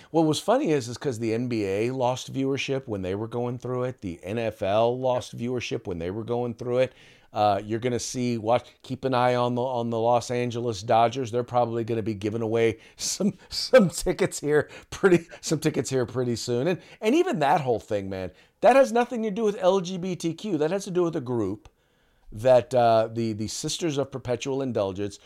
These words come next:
who openly mock and ridicule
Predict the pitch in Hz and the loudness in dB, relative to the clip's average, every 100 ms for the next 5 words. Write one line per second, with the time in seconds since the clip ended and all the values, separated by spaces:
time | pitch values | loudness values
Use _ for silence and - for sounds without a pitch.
0 | - _ _ 190 180 - 170 202 254 240 | -20 _ _ -4 -4 6 6 6 2 -2
1 | 247 247 226 143 131 131 143 185 - 143 | 0 0 -2 -2 2 4 4 2 -4 -6
2 | 123 110 113 147 139 135 - 117 107 101 | -4 -4 0 0 0 -4 -4 -2 -2 -2
3 | 95 | -6